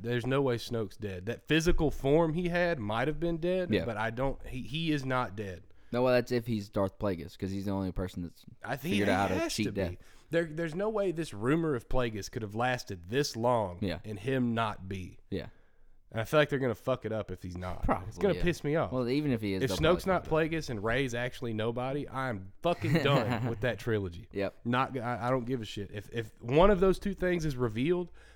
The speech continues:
Speaker 1: before the movie's end, end of the, of the, the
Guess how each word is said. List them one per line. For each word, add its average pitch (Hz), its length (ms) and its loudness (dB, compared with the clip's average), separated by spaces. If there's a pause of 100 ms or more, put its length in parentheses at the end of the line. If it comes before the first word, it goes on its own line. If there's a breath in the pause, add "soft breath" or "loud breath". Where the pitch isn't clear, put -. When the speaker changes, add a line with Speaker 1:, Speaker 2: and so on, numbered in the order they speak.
Speaker 1:
before 139 300 0
the 143 80 0
movie's 156 360 0
end, 156 320 0
end 156 260 0
of 135 100 -4
the, 104 200 -4
of 110 180 -6
the, 110 120 -2 (600)
the 98 220 -6